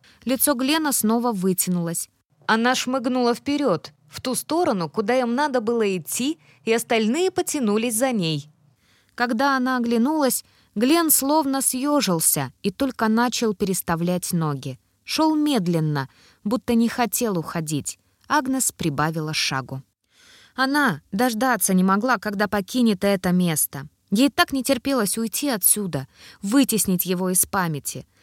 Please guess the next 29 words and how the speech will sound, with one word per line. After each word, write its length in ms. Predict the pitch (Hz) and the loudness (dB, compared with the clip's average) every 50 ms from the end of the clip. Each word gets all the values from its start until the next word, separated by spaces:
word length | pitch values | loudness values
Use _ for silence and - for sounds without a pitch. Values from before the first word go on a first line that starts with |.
| _ - _ - | _ -16 _ 0
Мысленно 540 | 202 220 226 - - 220 214 214 214 214 214 | 2 4 4 4 4 2 2 4 4 4 4
она 180 | 208 214 214 | 4 2 2
видела, 380 | 208 240 277 220 208 208 190 190 | 2 0 0 0 0 0 -2 0
как 200 | 185 202 190 - | -2 -4 -2 0
машина, 540 | 208 202 208 - - 330 330 294 220 156 - - - - - - | 0 0 2 2 0 0 2 2 2 0 -2 -6 -16 -20 -12 -8
на 80 | 190 185 | -6 -4
которой 320 | - 196 190 202 196 196 | -2 -2 0 0 0 2
сбежала 580 | 185 175 175 190 220 208 208 214 185 165 147 151 | 2 0 0 0 -2 0 0 0 0 0 0 0
ее 440 | 165 175 196 208 190 175 180 165 180 | 0 0 0 0 0 2 0 2 2
мать, 420 | 202 214 214 170 143 - - _ _ _ _ _ - | 2 2 2 0 -2 -4 -10 _ _ _ _ _ -6
взрывается, 840 | 156 147 147 180 180 170 170 185 226 220 208 180 160 - - 160 143 | -2 0 2 2 2 2 0 0 0 0 0 0 -2 -2 -4 -4 -4
превращается 720 | - 175 196 185 202 208 208 - - 226 247 - - 233 | -4 -4 -2 0 0 -2 -2 0 0 0 2 2 0 0
в 80 | 202 226 | 2 0
огненный 400 | 226 220 220 220 220 208 208 214 | 0 2 2 0 0 0 0 -2
шар 380 | - - - 269 254 214 - - - - - - _ - | -2 -2 0 0 0 0 -2 -6 -14 -20 -20 -14 _ -2
и 100 | 220 214 | -2 0
исчезает 600 | 190 - - 233 208 185 175 190 180 156 139 - | 0 0 0 0 0 2 2 2 0 0 0 -2
с 40 | - | -2
горизонта. 720 | - 165 160 165 156 - - 156 147 147 - - 131 143 _ _ _ _ - - | -2 0 -2 0 -2 -2 -2 -2 -4 -6 -8 -10 -14 -16 _ _ _ _ -16 -8
Как 180 | - 254 240 - | -4 -4 -4 -4
в 80 | - | -2
каком-то 440 | - 269 - - 294 285 - - 277 | -4 -4 -2 0 -2 -2 0 -2 -4
кино, 540 | - - - 294 285 285 285 269 202 151 135 _ _ _ _ | -4 -2 -2 0 0 2 2 2 2 0 -2 _ _ _ _
которое 360 | - 220 214 - 233 220 214 214 | -6 -4 -4 -2 0 0 2 2
она 180 | 214 214 - - | 2 2 2 0
украдкой 580 | 214 196 - - 311 339 339 - - - 175 - | -2 -4 -2 0 0 0 0 -2 -2 -4 -4 -4
посмотрела 720 | - 208 - - 226 214 214 - 277 311 339 294 208 185 | -2 -4 -2 0 0 0 0 0 -4 -4 -2 0 0 0
однажды 440 | 180 190 214 208 202 185 202 233 | 2 2 2 2 0 2 0 2
ночью, 500 | 240 247 240 196 160 - - - 147 - | 2 2 2 2 0 0 -2 -4 -6 -6